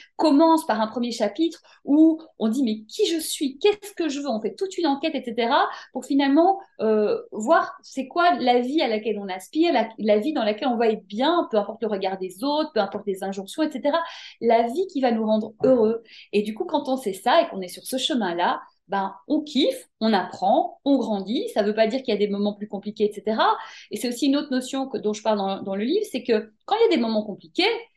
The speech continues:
ben, déjà remettre ça en mode info. Ok, ça, c'est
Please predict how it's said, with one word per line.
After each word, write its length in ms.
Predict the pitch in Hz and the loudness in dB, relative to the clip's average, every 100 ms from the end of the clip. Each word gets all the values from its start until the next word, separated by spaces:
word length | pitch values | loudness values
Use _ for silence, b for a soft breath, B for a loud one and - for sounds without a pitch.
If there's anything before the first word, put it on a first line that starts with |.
| _ - | _ 0
ben, 260 | 214 208 202 | 0 2 0
déjà 220 | 247 330 | 2 4
remettre 320 | 277 262 269 | 4 2 2
ça 100 | 311 | 0
en 80 | 269 | 0
mode 160 | 226 208 | 0 0
info. 580 | 202 - 226 330 466 _ | -2 -4 -4 -4 -4 _
Ok, 240 | 277 - 190 220 - _ | -2 -2 -4 -4 -8 _
ça, 440 | - 294 277 - - _ | -4 0 0 -2 -10 _
c'est 600 | - - 269 269 262 - | -20 -4 0 0 -2 -6